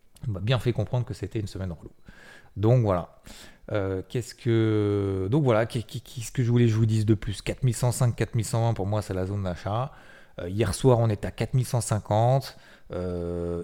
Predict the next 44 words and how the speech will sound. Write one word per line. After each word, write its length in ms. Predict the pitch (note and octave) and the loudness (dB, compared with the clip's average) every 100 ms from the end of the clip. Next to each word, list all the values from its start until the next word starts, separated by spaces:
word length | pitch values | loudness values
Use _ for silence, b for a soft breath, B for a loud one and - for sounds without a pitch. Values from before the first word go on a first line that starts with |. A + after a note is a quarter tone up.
| - | -2
une 160 | C3 B2 | 2 4
demi-heure 420 | B2 B2 B2+ G#2+ | 4 4 4 4
avant 200 | G#2+ A2 | 2 4
la 100 | G#2 | 2
clôture, 480 | - G#2+ - A#2 F#2+ | 0 -4 0 0 0
on 140 | G2 | -2
était 340 | F#2+ - G2+ | -4 -2 0
à 420 | F2+ F2 E2+ E2+ F2 | 2 0 0 -2 -2
vingt 240 | A2 A2 | -2 0
heures 160 | A2 - | -4 -4
trente, 320 | - G#2 G#2 | -4 -2 -2
à 60 | E2+ | -4
vingt 220 | G2+ G2 | -4 -4
et 40 | G2+ | -2
une 160 | G#2 | -2
heures, 180 | G#2 F2 | 0 -2
là, 140 | D#2+ | -4
en 220 | E2 F2 F2+ | -4 -4 -4
vingt 200 | G2 A#2 | -4 -2
et 40 | |
une 100 | G#2 | -2
heures 140 | F#2+ - | -2 -4
trente, 300 | G#2+ G#2 G2 | -4 -4 0
on 100 | B2+ | 2
était 240 | C#3 B2 | 2 -2
à 100 | - | -4
quatre 240 | - - | -4 2
mille 140 | C3+ A#2+ | 2 2
cent 200 | - A2 | -2 -4
quinze. 500 | - G#2 A#2 B2+ A2 B B B | -2 0 2 2 -2 B B B
Le 220 | - G#2+ A2 | 0 2 2
S 100 | - | 2
P 140 | A2+ | -4
cinq 160 | - G#2 | -2 -2
cents 160 | A#2+ | -2
a 80 | G2+ | -4
perdu, 260 | - F#2 A2+ | -6 -8 -8
ça 140 | - | -10
fait 120 | - | -10
combien 220 | - C3 | -4 -4
en 40 | B2+ | -4
pourcentage 480 | G#2 F#2+ F#2+ C3 - | -6 -8 -8 -8 -8
quand 80 | |
même ? 140 | G#2+ | -6